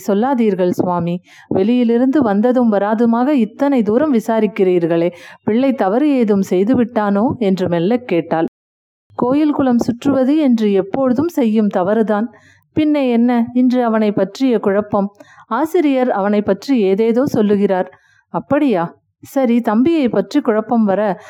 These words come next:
அவர் அப்படி என்னதான் சொன்னார், சொல்லுங்களேன்." பார்வதி அப்படி கேட்டபொழுது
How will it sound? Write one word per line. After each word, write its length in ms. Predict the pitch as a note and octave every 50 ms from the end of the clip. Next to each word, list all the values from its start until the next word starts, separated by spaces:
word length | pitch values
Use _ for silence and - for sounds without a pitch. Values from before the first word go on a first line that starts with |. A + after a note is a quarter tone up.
| - - -
அவர் 240 | - A3 A3 A#3+ A#3+
அப்படி 300 | A#3 G#3 A3 G#3+ G3+ G3+
என்னதான் 400 | F#3+ F#3 G3+ B3+ C4+ C#4+ C#4+ D4
சொன்னார், 440 | C#4+ - - A3 G#3 G#3 G#3 G3+ G3
சொல்லுங்களேன்." 680 | - - G#3 F#3+ G#3 C4 C#4+ C#4 B3 G#3+ G3+ F#3+ F#3+ G3+ - _ _ _ _ _ _ _ _ -
பார்வதி 600 | C4 C4+ D#4+ F#4+ F#4 F#4+ E4 D4+ C#4+ C#4 C#4 -
அப்படி 280 | A3+ - A3+ G3+ G3+ - -
கேட்டபொழுது 760 | G#3+ A3+ A3+ C4+ B3 G3+ G3 F#3+ F3+ F3 E3 F#3 F#3 F#3+ -